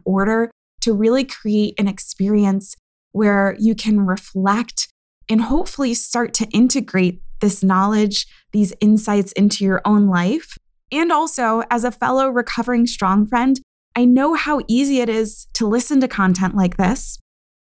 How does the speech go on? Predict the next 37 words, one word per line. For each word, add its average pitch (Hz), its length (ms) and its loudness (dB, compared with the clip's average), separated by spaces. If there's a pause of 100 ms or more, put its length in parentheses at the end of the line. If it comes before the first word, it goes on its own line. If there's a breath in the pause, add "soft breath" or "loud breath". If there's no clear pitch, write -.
(180)
and 262 120 2
then 285 140 2
to 277 100 -4
just 349 220 -4
kind 349 160 0
of 349 160 0
add 208 220 -2
it 277 160 -4
to - 160 -4
your 240 80 0
mental 220 400 0
knowledge 185 480 0
bank - 480 -8 (540)
or 294 200 0
add 277 140 -2
it 302 140 -6
to 277 100 -2
this 254 180 0
laundry 277 460 0
list 262 260 -2
of - 120 -12
things 254 260 0
that - 140 -4
we 247 140 2
theoretically 240 800 0
should 208 300 0
be 220 160 2
doing 202 500 0 (220)
and 220 100 2
we 214 60 4
should 214 180 0
be 208 140 2
doing 208 460 4
all 190 320 -2
on 185 180 2
our 180 260 0
own. - 380 0